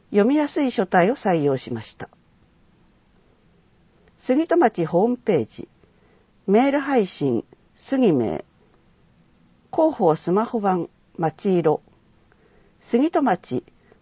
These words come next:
公式ラインの四つのキューアールコードがあります。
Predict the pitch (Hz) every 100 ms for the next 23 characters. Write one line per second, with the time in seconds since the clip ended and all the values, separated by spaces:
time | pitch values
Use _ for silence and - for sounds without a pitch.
0 | - 233 302 - 240 226 202 139 - _
1 | _ _ _ _ - 226 220 _ _ _
2 | _ - 214 220 - 392 - 220 196 196
3 | 185 185 196 185 156 262 220 117 95 98
4 | - -